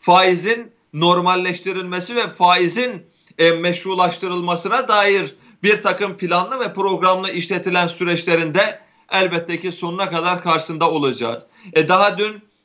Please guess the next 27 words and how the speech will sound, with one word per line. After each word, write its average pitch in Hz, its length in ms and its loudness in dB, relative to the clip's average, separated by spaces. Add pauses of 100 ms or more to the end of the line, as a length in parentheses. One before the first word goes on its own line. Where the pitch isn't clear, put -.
"e, 180 120 0
siz 190 220 -6
nas 214 320 2
var" 170 200 0
dediniz, 156 480 -6
"Bir 175 220 0
nasa 170 260 0
göre 202 320 -2
biz 180 120 -4
hareket 170 400 2
edeceğiz" 147 500 0
dediniz. 160 480 -2 (320)
Politika 190 540 2
faizlerini 175 960 0
düşürdünüz 170 760 -4 (280)
ve 170 160 4
bunun 196 260 -2
neticesinde 175 720 0
de 165 100 2
faiz 180 380 2
oranlarının 156 720 0
düşürülmesini 165 960 0 (1080)
aslında 180 500 2
bir 175 240 0
nas 233 240 0
var, 180 320 0 (340)
e, 160 100 6